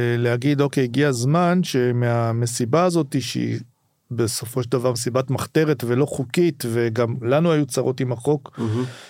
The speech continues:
Speaker 1: אז אולי הגיע הזמן למסד את זה, ולהפוך את זה לפסטיבל." וככה בעצם נולד הרעיון של פסטיבל דוף. הרעיון עצמו נולד, אה, באלפיים ושתיים, אבל באלפיים וארבע בעצם.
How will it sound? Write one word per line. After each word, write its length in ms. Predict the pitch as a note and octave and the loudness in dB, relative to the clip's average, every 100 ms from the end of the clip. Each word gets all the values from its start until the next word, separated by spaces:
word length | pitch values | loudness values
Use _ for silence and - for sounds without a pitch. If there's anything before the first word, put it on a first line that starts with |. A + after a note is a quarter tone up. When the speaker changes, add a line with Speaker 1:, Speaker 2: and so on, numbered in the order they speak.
| - - _ | -20 -20 _
Speaker 1:
אז 280 | - A#2+ C3 | -2 0 2
אולי 580 | C3+ D3 D#3 D3+ C#3+ | 2 4 4 2 2
הגיע 260 | C3 B2 C#3 | 0 2 2
הזמן 340 | B2+ C3 C#3+ | 2 2 2
למסד 540 | C#3 A#2+ A#2 - F#3 F#3 | 2 0 -2 2 2 4
את 120 | F#3+ | 2
זה, 300 | F#3 G3+ G3 | 2 2 2
ולהפוך 1080 | E3 A#2+ B2 B2 B2 B2 B2 A#2+ A2+ C#3 - | 0 -2 0 2 2 2 2 0 0 -2 0
את 80 | C3 | 0
זה 120 | B2 | 0
לפסטיבל." 680 | A#2 A2+ A2 - A#2+ A#2 A2 G2+ - _ _ _ _ _ _ - | -2 -2 -6 -2 0 0 0 -4 -12 _ _ _ _ _ _ -4
וככה 400 | - C3 F3 F#3 | 0 2 2 2
בעצם 340 | F3 F#3 E3+ | 2 2 2
נולד 340 | D#3 D3 D3+ D3 | 2 4 4 4
הרעיון 500 | C#3+ C3+ C3 C3 C#3 | 2 2 2 0 0
של 120 | C3+ | -4
פסטיבל 560 | A#2 A#2+ - A#2+ B2+ | -4 -4 -2 0 2
דוף. 560 | A#2+ F3 G#3+ - - - - | 2 2 2 -2 -14 -16 -4
הרעיון 360 | B2 B2+ C#3+ | 0 2 2
עצמו 520 | C#3 B2 C#3 C#3+ C#3 C3 | 0 0 0 2 2 2
נולד, 500 | B2 B2+ C#3 C3+ B2+ | 2 2 2 2 2
אה, 60 | B2+ B2 A#2+ A#2+ A2+ A2+ A2 - _ - - - _ - | 2 2 2 2 0 -2 -4 -10 _ -20 -20 -20 _ -10
באלפיים 880 | A2 B2 A#2+ A2+ C3+ C3 C3 B2+ A#2+ | -2 0 2 0 2 2 2 2 0
ושתיים, 1400 | A#2 A#2+ A#2+ A#2+ A2+ A2+ A2 A2+ A2+ - - G3+ G3 F3+ | 2 2 2 2 0 0 -2 -2 -4 -2 2 2 2 2
אבל 240 | C#3 B2+ | 2 0
באלפיים 380 | A#2+ A#2+ A#2 B2+ | 0 0 0 0
וארבע 300 | A#2+ A#2+ A#2+ | 2 0 0
בעצם. 600 | A#2 A2 A2 - A2+ G#2+ | 0 0 -2 -2 -2 -2